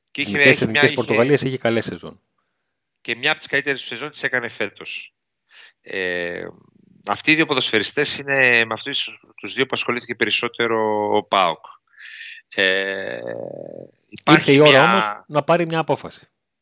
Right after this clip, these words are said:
Speaker 1: Ναι, ήρθε η ώρα να πάρει μια απόφαση. Ε, η δική μου, οι δικές μου πληροφορίες και είναι ότι ο παοκ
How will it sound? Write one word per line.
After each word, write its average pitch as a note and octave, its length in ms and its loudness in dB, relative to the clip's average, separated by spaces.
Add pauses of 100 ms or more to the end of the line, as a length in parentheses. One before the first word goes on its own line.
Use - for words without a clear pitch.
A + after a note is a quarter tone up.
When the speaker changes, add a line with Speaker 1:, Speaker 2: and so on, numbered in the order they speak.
(600)
Speaker 1:
Ναι, F#2 340 -14
ήρθε A2 280 -12
η - 20 -2
ώρα G#2 100 -2
να G2 60 -6
πάρει G2+ 120 -2
μια F#2+ 100 -6
απόφαση. B2 460 -8 (400)
Ε, G#2 1120 0 (1120)
η B2+ 120 -6
δική A#2 400 0
μου, B2+ 420 -2
οι A2 40 0
δικές G#2+ 260 0
μου D#3+ 80 -6
πληροφορίες A#2+ 960 0
και B2+ 520 4 (1600)
είναι D3+ 380 4
ότι C3 1120 -2
ο A#2+ 120 -2
παοκ D#3 500 0